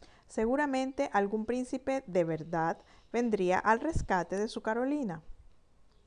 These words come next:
Después de todo, ella asistía a su universidad privada y sabía pararse erguida para las fotos. La verdad es que la postura de Carolina no la favorecía mucho. Debido a su estatura por encima del promedio,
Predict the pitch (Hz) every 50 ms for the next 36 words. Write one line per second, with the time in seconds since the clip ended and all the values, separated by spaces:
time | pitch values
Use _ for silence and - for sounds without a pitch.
0 | - _ - - - - - - - 233 220 214 - 233 233 240 240 269 277 285
1 | 285 294 233 202 190 180 175 180 185 - - - 202 208 214 226 247 240 - 214
2 | 196 - - 185 - - - 202 196 208 220 226 - 208 202 196 - 196 185 180
3 | 175 170 170 180 - 175 170 180 180 196 190 - 214 202 180 165 156 147 165 -
4 | - - - - - - - - - - - 208 - - 185 175 180 190 214 247
5 | 262 - 254 220 190 185 185 226 - - 254 - - - 185 185 180 170 180 190
6 | 190 214 269 277 269 - 233 208 185 170 165 - - - - 160 143 143 - -
7 | - - - - - - _ _ - _ - _ _ _ _ - - - - -
8 | - - - 202 208 214 214 202 208 220 226 240 277 311 370 - - 208 - -
9 | - 220 226 220 214 - 196 190 - - - 254 277 311 339 339 320 - 220 202
10 | 196 196 196 196 190 190 196 202 - 202 208 208 220 240 240 262 247 233 214 202
11 | 185 - - - 226 226 220 208 196 185 175 170 - - - - - - _ _
12 | - - - - - - - - - - - - - 220 220 226 247 269 320 349
13 | 370 - 285 247 - 254 226 - - - 196 180 - 208 202 196 180 170 - 175
14 | 180 175 180 - - 240 220 196 175 170 208 226 233 - - 208 180 175 175 175
15 | 175 175 170 175 160 160 156 147 147 156 -